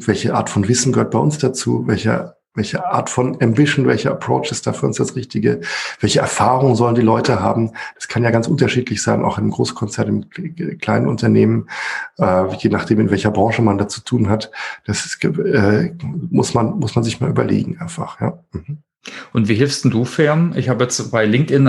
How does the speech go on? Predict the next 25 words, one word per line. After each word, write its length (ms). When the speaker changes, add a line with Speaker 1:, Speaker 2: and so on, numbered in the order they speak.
Speaker 2:
bei 120
dir 240
gesehen, 640
äh, 200
du 140
hast 140
da 80
ganz 220
unterschiedliche 600
Firmen, 680
Growth 420
Academy, 640
Skimio, 840
Speaker 1:
Ja. 520
Speaker 2:
äh, 80
unter 240
anderem. 720
Also 260
was 20
Speaker 1:
Ja. 60
Speaker 2:
sind 240
denn 160
da 180
so 160
deine, 680